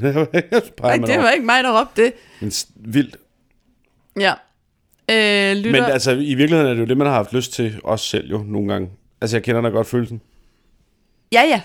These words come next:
Speaker 1: Jeg har da også, øh, jeg er da væsentligt gladere for, øh, altså, jeg kan da huske, da Ellen stadigvæk, øh, sov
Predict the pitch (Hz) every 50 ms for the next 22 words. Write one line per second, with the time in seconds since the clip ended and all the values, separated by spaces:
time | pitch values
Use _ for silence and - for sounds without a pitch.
0 | - - - - 117 127 135 139 131 123 117 127 123 - - 143 131 123 113 104
1 | 101 95 - - _ _ _ _ _ _ _ _ - 127 131 131 131 123 113 147
2 | 156 143 - 151 139 - 135 127 117 120 131 143 151 147 - - 127 113 107 101
3 | 101 98 98 98 95 85 - - - 117 117 151 139 151 147 139 143 135 - 143
4 | 127 127 131 143 143 - 135 123 120 120 110 113 113 107 - - 113 107 101 101